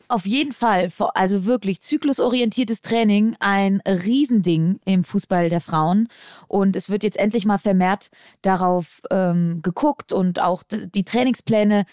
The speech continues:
der Mädels angepasst und so weiter und so fort. Von daher für mich wirklich,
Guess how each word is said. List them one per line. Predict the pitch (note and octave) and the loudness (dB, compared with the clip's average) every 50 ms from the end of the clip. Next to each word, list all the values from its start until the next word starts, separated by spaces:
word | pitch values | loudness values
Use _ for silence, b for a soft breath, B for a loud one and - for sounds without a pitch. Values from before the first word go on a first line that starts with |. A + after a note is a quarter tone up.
| B B B B - | B B B B 0
der | G#3+ G3+ | 2 4
Mädels | F#3+ G3 G3+ G3+ G#3 G3+ - | 4 4 4 2 2 0 0
angepasst | - F3+ F#3+ G3+ G3+ - - F#3+ F#3+ F#3 - - | 0 0 2 2 0 0 0 0 -2 -2 0 -2
und | G3+ G3+ | -2 0
so | G#3 G#3 | 0 0
weiter | F#3 F#3 F#3+ G3 G3+ | 0 0 0 0 0
und | F#3+ F#3 | -2 0
so | - F3+ | -2 -4
fort. | - - F#3+ G#3 G#3 - | -2 -2 -2 -2 -2 -2
Von | - F#3+ | -2 0
daher | F3+ E3+ E3+ F#3+ F#3+ F#3 F3+ b b b b b | 0 2 2 4 4 2 0 b b b b b
für | _ - G#3+ G3+ | _ 0 2 4
mich | A#3 B3+ - G3 | 4 2 0 0
wirklich, | G3+ A3+ A3+ A3+ A#3 A#3 A#3 G3 - | 0 0 2 2 2 2 2 0 -2